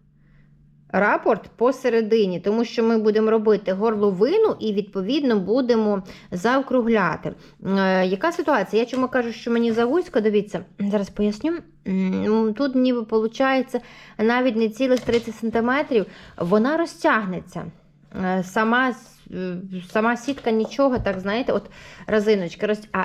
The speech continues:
от сам візерунок, він не дуже тягнеться. Тобто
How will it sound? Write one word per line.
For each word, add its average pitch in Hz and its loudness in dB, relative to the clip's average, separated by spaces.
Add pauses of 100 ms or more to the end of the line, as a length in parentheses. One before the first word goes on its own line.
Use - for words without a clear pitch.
(140)
от - -4 (100)
сам 254 0
візерунок, 226 2 (480)
він 277 2
не 214 2
дуже 214 -2
тягнеться. - -6 (1300)
Тобто 247 4